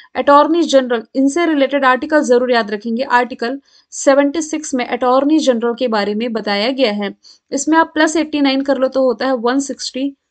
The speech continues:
फ़ाइव। और वन सिक्सटी फ़ाइव में, अ, जैसे ये महान्यायवादी है, अटॉर्नी जनरल यानी कि महान्यायवादी।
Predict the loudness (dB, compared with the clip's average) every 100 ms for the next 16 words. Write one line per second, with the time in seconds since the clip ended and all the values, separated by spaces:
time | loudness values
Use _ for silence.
0 | _ _ 0 2 0 -6 _ _ _ _
1 | _ _ _ _ _ _ _ -20 -20 -2
2 | 0 4 4 2 -2 -6 -6 -2 -2 -2
3 | -6 -8 -10 _ _ _ -6 -4 -4 -6
4 | -12 _ _ _ _ -8 -6 0 2 2
5 | 2 2 2 0 -2 -2 -2 -2 2 2
6 | 4 2 2 0 -2 -4 -6 -2 0 0
7 | 0 0 -2 -2 -4 -6 -10